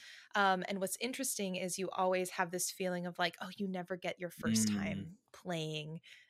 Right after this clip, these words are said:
Speaker 1: a game again." Um, a-, and granted, you know, after you do Solstice, you kind of have completed the arc, and so you don't get the first time you play Solstice again. But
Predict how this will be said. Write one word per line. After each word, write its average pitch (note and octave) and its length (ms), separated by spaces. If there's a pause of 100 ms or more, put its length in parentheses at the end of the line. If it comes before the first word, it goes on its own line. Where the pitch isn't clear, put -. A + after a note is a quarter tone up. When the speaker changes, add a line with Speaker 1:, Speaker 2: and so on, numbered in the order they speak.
Speaker 1:
a G#3 80
game C4+ 340
again." G3+ 500 (580)
Um, F#3+ 520 (260)
a-, A3 180
and A3+ 140
granted, A#3 440
you G#3 80
know, G3 100
after G3 340
you F#3+ 200
do F#3 160
Solstice, F3 600
you F3 120
kind E3 280
of D#3+ 100
have D#3 200
completed D#3+ 500
the C#3+ 120
arc, D3+ 280
and D#3+ 120
so - 120
you D#3 180
don't D#3 260
get D3 180
the E3 60
first C#3+ 240
time D3+ 120
you D#3+ 40
play D#3+ 200
Solstice - 460
again. E3+ 300
But F3 180